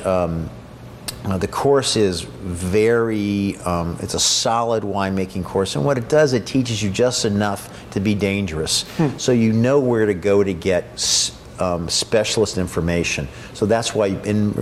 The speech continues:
Speaker 1: I think it's important to remember, virtually all, and, and, yeah, even now, virtually all really great domains in Burgundy are small family farms, albeit with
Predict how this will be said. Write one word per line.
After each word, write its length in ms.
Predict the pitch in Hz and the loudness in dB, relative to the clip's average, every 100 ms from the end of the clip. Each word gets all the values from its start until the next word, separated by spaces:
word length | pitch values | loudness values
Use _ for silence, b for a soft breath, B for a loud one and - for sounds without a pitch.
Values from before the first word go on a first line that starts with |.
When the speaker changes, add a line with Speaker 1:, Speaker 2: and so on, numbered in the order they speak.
| - | -2
Speaker 1:
I 100 | 117 | -2
think 140 | 131 | 0
it's 160 | 101 - | -2 -2
important 420 | 98 - 135 110 | -4 0 0 0
to 60 | 90 | -2
remember, 520 | 90 98 107 87 85 B B B B B B B B B - - | 0 0 2 0 0 B B B B B B B B B -18 -12
virtually 440 | 110 151 175 139 110 | 0 0 2 2 0
all, 840 | 101 120 131 123 123 117 107 104 - | 2 2 4 4 4 2 0 -2 -10
and, 240 | 90 - - | -12 -10 -10
and, 260 | - - - - - | -10 -10 -14 -14 -2
yeah, 140 | 415 | 2
even 260 | 208 175 135 | 4 4 4
now, 320 | 113 95 90 - | 2 0 -4 -6
virtually 340 | 104 156 131 - | -4 0 0 -2
all 320 | 120 127 123 98 | 2 4 4 2
really 300 | 95 104 90 | 2 2 2
great 380 | 90 101 95 | 0 0 2
domains 500 | - 87 87 90 85 | 0 0 0 -2 -4
in 80 | 85 | -4
Burgundy 420 | 78 87 85 87 | 0 0 2 0
are 80 | 78 | -2
small 580 | 82 - - 110 104 101 | -2 -2 0 2 2 2
family 600 | - - 95 95 90 85 | -2 -4 -2 0 0 -4
farms, 760 | - - 82 82 67 - - - - - | -4 -2 0 0 -4 -6 -6 -8 -10 -2
albeit 400 | 95 87 101 90 | 0 2 0 0
with 240 | 85 82 | -4 -6